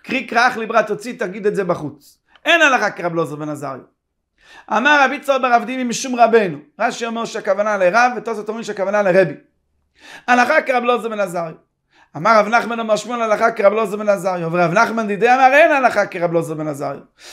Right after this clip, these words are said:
ונהדו משמי לרב נחמן אמרי, הלכה כרב אלעזר בן עזריה.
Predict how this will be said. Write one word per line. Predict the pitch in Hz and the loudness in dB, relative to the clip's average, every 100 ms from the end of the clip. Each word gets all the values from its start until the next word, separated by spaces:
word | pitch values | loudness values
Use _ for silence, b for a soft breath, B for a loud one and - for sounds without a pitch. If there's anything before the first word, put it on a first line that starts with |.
| B | B
ונהדו | 190 220 214 208 254 254 | 0 2 2 6 6 4
משמי | 240 208 240 | 0 -4 2
לרב | 233 226 | 4 4
נחמן | 240 214 240 240 | 2 0 -2 0
אמרי, | 240 240 269 254 - _ _ _ - | 0 0 -2 -4 -14 _ _ _ -12
הלכה | 135 151 277 | -8 2 4
כרב | - 240 233 | 4 2 2
אלעזר | 233 214 | 2 -2
בן | 220 208 | -4 -4
עזריה. | 185 185 165 | -4 -4 -6